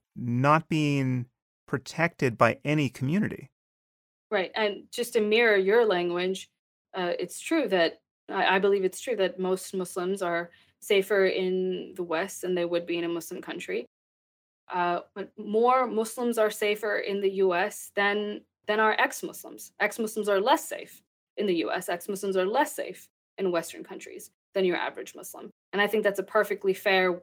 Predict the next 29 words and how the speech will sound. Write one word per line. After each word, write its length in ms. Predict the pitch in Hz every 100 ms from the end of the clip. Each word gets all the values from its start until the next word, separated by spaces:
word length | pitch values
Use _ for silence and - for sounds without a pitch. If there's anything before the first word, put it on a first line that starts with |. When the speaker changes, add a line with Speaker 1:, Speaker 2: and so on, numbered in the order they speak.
| _ _ _
Speaker 2:
fair 300 | 196 180 175
thing 260 | 170 190 175
to 100 | 180
say, 340 | - 269 180
and 140 | 180 190
it 160 | 185
should 360 | - - 320 240
be 320 | 185 170 175
extremely 480 | 185 - - 214 180
concerning. 540 | 170 165 220 180 - - _ _ _ _ _ _ _ _ _ _ -
Speaker 1:
Yeah, 180 | 143 123
and 200 | 131 139
obviously 440 | 143 143 147 139
you 160 | 127 131
inherit 560 | 107 107 175 160 123 - _ _ -
all 300 | 139 160 147
of 100 | 117
the 80 |
problems 840 | 107 139 127 131 123 113 104 101 -
of, 540 | - 117 107 104 90 -
quote, 500 | - 120 110 104 - _ _ _ _ -
"Islamophobia," 1080 | 120 113 120 117 - 127 131 98 92 104 -
in, 220 | 113 -
insofar 500 | 131 104 107 120 110
as 60 |
that 140 | 101 110
is 140 | 120
a 60 | 107
problem. 540 | - 123 110 101 104